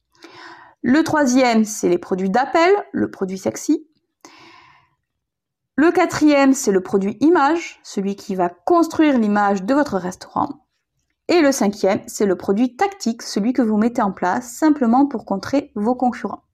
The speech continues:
Ces cinq produits, vous pouvez bien évidemment tous les intégrer dans votre carte, il n'y a aucun problème à ça. Euh, je vous invite no-, néanmoins, comme d'habitude, à analyser votre zone de chalandise, à voir votre clientèle et donc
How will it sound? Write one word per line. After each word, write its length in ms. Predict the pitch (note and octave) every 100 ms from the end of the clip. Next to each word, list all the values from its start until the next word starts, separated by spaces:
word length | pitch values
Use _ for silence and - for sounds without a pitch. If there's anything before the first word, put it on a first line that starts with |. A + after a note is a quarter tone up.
| _ _ _ - - -
Ces 180 | - A3+
cinq 280 | A3 A#3+ -
produits, 500 | - A#3+ G#3+ C4+ F#4+
vous 100 | D4+
pouvez 260 | A3 G3+ F#3
bien 200 | F#3+ G#3+
évidemment 600 | A3+ A#3 G#3+ G#3+ A3+ A3+
tous 260 | A3+ G#4+ -
les 140 | C#4 B3+
intégrer 1000 | A#3+ A3+ A3+ A3+ G3+ F#3+ - G#3+ G#3 G#3
dans 120 | F#3
votre 220 | F3+ -
carte, 380 | G3+ D#4 G#4 -
il 60 | G#3+
n'y 60 |
a 100 | F#3+
aucun 200 | G3+ A3
problème 300 | A3+ - - -
à 60 |
ça. 320 | - B3+ F4 - - - - - -
Euh, 40 | - - -
je 120 | G#3
vous 160 | G#3 G3+
invite 460 | F#3 F#3 G3+ G#3
no-, 320 | G#3 F#3 E3+ -
néanmoins, 720 | G#3 G3 G3+ G3 F#3+ B3 D4+ F#4
comme 160 | C4
d'habitude, 540 | G#3 F#3 G3 - D#4 E4
à 60 |
analyser 400 | G3+ G#3 A#3+ A#3+
votre 260 | A#3 A3 G#3+
zone 120 | G3+
de 60 | G3+
chalandise, 800 | G3+ G3 G3+ G#3+ C4+ F4 G4+ - -
à 100 | F#3
voir 320 | F#3 G#3+ B3+
votre 280 | B3 G#3+ G#3
clientèle 680 | G3+ F#3+ F#3 G3 G#3 C#4+ F4 - - -
et 140 | A3
donc 500 | G3+ A#3 D#4+ E4 -